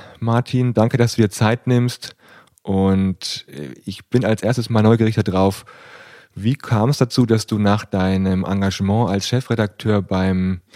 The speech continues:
Magazin Changement jetzt das Engagement für eine neue Zeitschrift, für ein neues, für ein neues Fachmagazin übernommen hast, für People and Work?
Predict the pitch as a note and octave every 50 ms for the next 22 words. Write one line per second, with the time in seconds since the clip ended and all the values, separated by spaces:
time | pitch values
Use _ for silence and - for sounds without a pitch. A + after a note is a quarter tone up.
0 | - - - - _ _ - F#2+ F#2+ F#2+ F#2 - F2+ - - - G2 F#2+ - -
1 | - G2 G#2 B2+ C3+ - - A#2+ A#2 A2 G#2+ G#2+ G#2 - - _ _ _ _ _
2 | F#2+ F2+ F#2 G2 G2+ B2 - - - - - - - - _ - G#2 G#2 G2+ -
3 | - - - - - F#2+ F#2+ G2 G2 F#2+ - - G2+ F#2+ F#2 F#2 F2+ F#2 F#2 F#2+
4 | F#2+ F#2 - _ _ - - - G#2+ - - F2+ F#2 F#2 F2+ F2+ F2+ F2+ G2 A2
5 | A2 G#2 F#2+ F2 - - - F2 D#2 E2 - - - - F2 D#2+ - - - -
6 | F2 F2 F2 F2 F2 F2+ F2+ F2 - - - E2 F#2 F#2 F#2 F2+ - - A2 -
7 | - G2 F2 - E2+ - - - F#2 F2+ D#2+ E2+ E2+ E2+ E2 E2+ D#2 D#2 E2+ D#2
8 | D#2 - - - F2 - - G#2 - - F#2+ F2+ F2 F2 F2+ F#2 E2+ D2+ - -